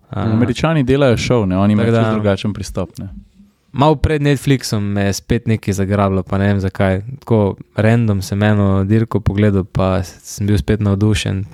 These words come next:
Speaker 1: in sem potem začel, em,
Speaker 2: Mhm.
Speaker 1: spremljati bolj resno spet, eh,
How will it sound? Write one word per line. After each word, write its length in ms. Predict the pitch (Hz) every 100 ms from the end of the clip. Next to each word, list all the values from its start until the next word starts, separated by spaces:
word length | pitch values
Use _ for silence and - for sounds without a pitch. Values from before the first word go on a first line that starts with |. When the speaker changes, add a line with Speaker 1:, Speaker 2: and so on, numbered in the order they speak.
| - _
Speaker 1:
in 120 | 95
sem 160 | - 98
potem 520 | 95 101 98 98 101 -
začel, 480 | 101 92 101 98 92
em, 340 | 92 95 95 - _
Speaker 2:
Mhm. 260 | - 92 92
Speaker 1:
spremljati 480 | 101 107 107 101 92
bolj 200 | 101 101
resno 300 | 104 - 98
spet, 380 | - 98 95 -
eh, 300 | 101 101